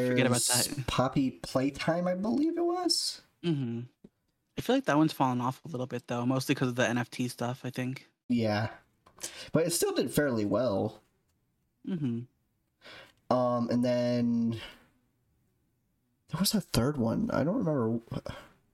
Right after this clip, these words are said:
Speaker 2: Um, Slender Tubbies.
Speaker 1: Oh, yeah, I,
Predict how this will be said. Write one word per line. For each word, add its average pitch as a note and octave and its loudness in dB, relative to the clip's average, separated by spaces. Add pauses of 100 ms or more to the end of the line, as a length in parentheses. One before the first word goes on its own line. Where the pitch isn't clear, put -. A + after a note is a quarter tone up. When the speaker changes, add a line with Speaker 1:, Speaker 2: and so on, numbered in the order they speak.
(1080)
Speaker 2:
Um, B2+ 0 (4000)
Slender G3 0
Tubbies. - 0 (1120)
Speaker 1:
Oh, F3 0
yeah, G#3 4
I, F3+ 2